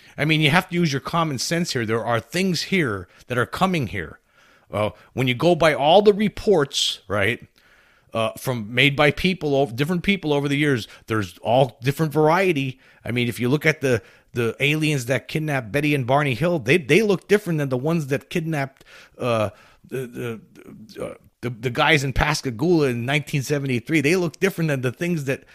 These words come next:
kidnapped, uh, abducted, uh, Travis Walton in seventy-six. They all look different, right? So, some of them look the same,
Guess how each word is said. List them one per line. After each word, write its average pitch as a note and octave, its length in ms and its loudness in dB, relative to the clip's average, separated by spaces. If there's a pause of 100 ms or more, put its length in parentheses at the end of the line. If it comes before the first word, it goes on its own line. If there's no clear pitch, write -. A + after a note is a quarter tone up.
(500)
kidnapped, F3 500 2
uh, C#3 180 0
abducted, C#3+ 720 -4
uh, B2 200 -6
Travis D#3+ 440 0
Walton C#3+ 340 2
in A#2+ 60 -4
seventy-six. C#3+ 800 -4
They C3+ 140 -2
all F3 240 6
look F3 220 0
different, C3+ 440 2 (720)
right? A#2+ 300 -2
So, F3 220 2
some G3+ 180 6
of B3 60 6
them G#3+ 100 8
look G#3 160 8
the E3 80 -2
same, F#3 480 2